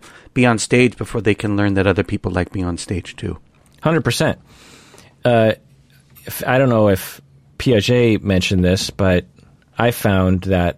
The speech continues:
Speaker 2: a lot of fifth graders are like this, and the task, uh, is, can I use my verbal skills to keep someone's attention? 'Cause I see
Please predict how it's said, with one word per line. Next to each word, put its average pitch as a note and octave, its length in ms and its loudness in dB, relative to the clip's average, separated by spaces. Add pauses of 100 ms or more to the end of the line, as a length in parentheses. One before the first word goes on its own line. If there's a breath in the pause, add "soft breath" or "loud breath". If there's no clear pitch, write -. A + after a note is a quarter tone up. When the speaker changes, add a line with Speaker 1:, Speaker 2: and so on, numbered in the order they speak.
(160)
Speaker 2:
a G2 60 0
lot G#2 260 2
of F#2+ 60 -2
fifth - 260 -2
graders F2+ 540 0
are F#2 120 -2
like G2 300 0
this, E2+ 300 -2 (100)
and F2+ 340 0 (800 loud breath)
the F#2+ 500 2 (460)
task, A#2+ 640 -4 (360)
uh, F2+ 300 -4
is, F#2 460 0 (540 soft breath)
can C#3 440 0
I G#2+ 800 0 (240)
use A#2+ 640 2 (100)
my G2 240 2
verbal G#2+ 400 2
skills E2 720 -2 (800 soft breath)
to F#2+ 600 2
keep - 240 -2
someone's G#2+ 340 2
attention? G#2+ 460 -2
'Cause G2 180 -2
I G2+ 80 4
see C3 560 2